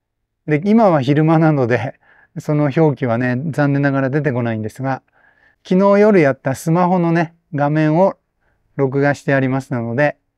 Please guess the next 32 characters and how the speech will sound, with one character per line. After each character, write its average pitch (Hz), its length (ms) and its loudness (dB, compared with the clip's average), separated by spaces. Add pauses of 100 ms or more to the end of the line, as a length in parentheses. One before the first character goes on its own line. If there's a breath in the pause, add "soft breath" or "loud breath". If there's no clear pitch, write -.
(160)
そ 156 140 -2
れ 160 100 0
で 156 120 0
見 147 120 -2
て 127 120 0
く 110 80 -10
だ 107 120 -12
さ 120 180 -10
い。 117 120 -12 (920)
は - 180 -6
い。 127 80 -10 (280)
こ 170 140 -2
ん 180 60 2
な 175 100 0
形 165 380 0
で 190 240 2 (460)
赤 139 300 -2
道 143 180 2
儀 135 100 -2
モ 139 180 0
ー 135 40 -4
ド 131 100 -2
が 151 140 -2
使 - 240 -4
え 117 60 -4
ま 107 140 -10
す。 - 180 -20 (760)
そ - 160 -2
れ 185 80 2
か 185 100 0
ら 180 120 2
ね、 175 260 -2